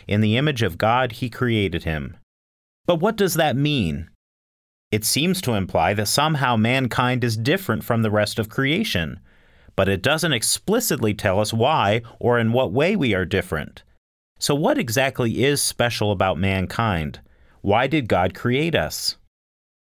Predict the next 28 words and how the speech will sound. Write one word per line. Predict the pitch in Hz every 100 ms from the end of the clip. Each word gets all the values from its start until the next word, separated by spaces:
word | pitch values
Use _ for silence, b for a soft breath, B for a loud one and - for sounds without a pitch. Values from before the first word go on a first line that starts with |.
| _ _ _
What | 107 135 -
makes | 151 160 156 135
mankind | 139 139 123 - 120 101
a | 98
special | - - 131 - 139
creation | 131 127 110 104 - 107
of | 98
God? | 90 90 76 69 - _ _ _ _ _ _ _ _ _ _ _
God | 165 285 -
created | 180 170 151 143
human | 147 139 120
beings | 117 110 113 -
to | 131
be | 117 196
very | 127 110 113 113
special. | 113 - 156 - 85 - _ _ _ _ _ _
The | -
fact | 113 175 196 220 -
that | 131
you | 139 175
can | 139 113
contemplate | - 156 170 160 - 127 110
these | 131 139 113
words | 123 147 120 95 - B
and | 113 110
question | 110 160 175 - 131
your | 117 135 135
existence | 95 147 160 - 95 110